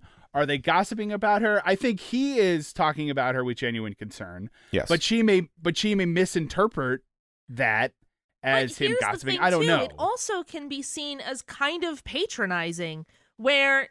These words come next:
Speaker 3: he's
Speaker 1: Mm-hmm.
Speaker 3: he's projecting this on her. And that's why it, it does make a difference. <laughs> I don't know why I'm getting so worked up. It does kind of make a difference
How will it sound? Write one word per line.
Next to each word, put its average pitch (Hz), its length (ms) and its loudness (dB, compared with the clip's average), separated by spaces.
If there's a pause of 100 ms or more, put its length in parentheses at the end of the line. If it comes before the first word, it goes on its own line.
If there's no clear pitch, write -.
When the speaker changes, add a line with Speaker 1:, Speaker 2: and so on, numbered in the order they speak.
Speaker 3:
he's 330 560 -4
Speaker 1:
Mm-hmm. 175 240 2
Speaker 3:
he's 330 380 -2
projecting 254 800 -6
this 180 360 -6
on 165 220 -10
her. - 340 -12 (460)
And 254 180 -2
that's 294 220 0
why 311 280 2
it, - 160 -10 (140)
it 262 220 -6
does 285 280 -2
make 269 220 -4
a 220 40 -8
difference. 190 640 -8 (280)
<laughs> 240 580 -14
I 220 100 -6
don't 214 120 -14
know 233 80 -8
why 240 140 -4
I'm 226 60 -8
getting 226 240 -4
so 262 420 0
worked 359 220 2
up. 277 160 4 (260)
It 269 240 -4
does 339 240 2
kind 285 240 -2
of 247 60 -4
make 233 140 -2
a 214 40 -10
difference 202 380 -8